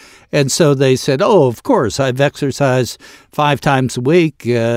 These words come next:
an hour a day," and, and when they haven't done any of that, the doctor has no way of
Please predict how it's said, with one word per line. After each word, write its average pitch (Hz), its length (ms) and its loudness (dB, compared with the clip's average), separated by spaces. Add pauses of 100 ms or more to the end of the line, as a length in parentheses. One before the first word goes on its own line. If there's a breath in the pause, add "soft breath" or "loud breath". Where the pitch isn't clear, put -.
(220)
an 110 80 -6
hour 143 320 2
a 127 80 4
day," 139 560 2
and, 117 140 -6
and 120 360 -4 (340 soft breath)
when 143 200 0
they 135 140 0
haven't 131 360 -2
done 113 280 -2 (100)
any 226 300 2
of 92 120 -4
that, 92 300 -10
the 131 80 -6
doctor 143 480 -2
has 110 260 -4
no 143 200 2
way 135 440 2
of 104 260 -6